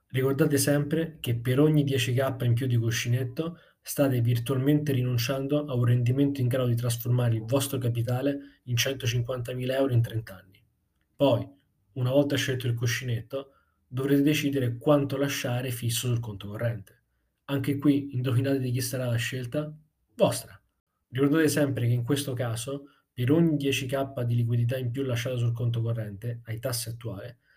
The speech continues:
starete rinunciando a circa trecento euro all'anno. Ora capite perché il titolo dell'episodio è questo?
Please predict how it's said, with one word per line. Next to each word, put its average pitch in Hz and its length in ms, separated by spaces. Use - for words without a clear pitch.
starete 147 420
rinunciando 147 540
a 139 40
circa 151 320
trecento 123 420
euro 117 140
all'anno. 95 440
Ora 143 200
capite 135 340
perché 120 260
il 123 80
titolo 127 300
dell'episodio 120 540
è 117 40
questo? 123 540